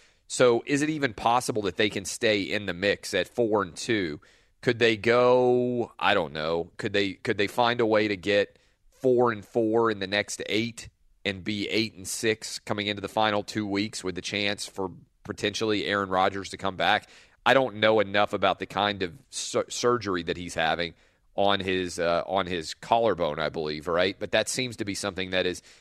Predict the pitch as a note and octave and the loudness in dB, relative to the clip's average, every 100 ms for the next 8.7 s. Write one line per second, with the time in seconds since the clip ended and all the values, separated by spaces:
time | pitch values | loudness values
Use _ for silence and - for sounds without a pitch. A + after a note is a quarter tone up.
0 | _ - A2+ A2 G2+ A2+ G#2+ G2+ G#2+ F2+ | _ -4 0 2 0 -2 -4 0 0 0
1 | F#2+ F2 - G2+ F#2+ F2 F2 D#2+ D2+ D#2 | -2 -2 0 0 0 -4 -4 -2 -4 -8
2 | _ _ _ - G#2 F#2+ F#2+ F2+ E2+ F#2 | _ _ _ -2 0 4 2 2 -2 -4
3 | F#2 D2 A#1 G#1+ _ F2 E2+ E2+ E2+ D#2+ | -6 -10 -14 -20 _ -2 0 0 -4 -6
4 | F#2 F2+ D#2 F2+ G#2+ - F#2+ G2+ F2+ F2 | -6 -4 -2 0 0 0 -4 -4 -4 -4
5 | D#2+ F#2 F#2 F#2+ E2+ D2 F#2 F2+ - D2 | -4 -6 -4 -4 -4 -4 -2 -2 -4 -4
6 | F2+ E2+ D2+ - G2 F#2+ F#2 F2 F#2 E2+ | -2 -2 -4 -8 -6 -6 -4 -6 -6 -4
7 | F2 F2+ F2 E2 E2 E2+ E2 E2+ - F2+ | -4 -4 -2 -2 -2 -4 -4 -4 -2 -2
8 | F2 E2 E2 D#2+ D#2 D#2+ D2+ | -2 -4 -6 -8 -8 -8 -10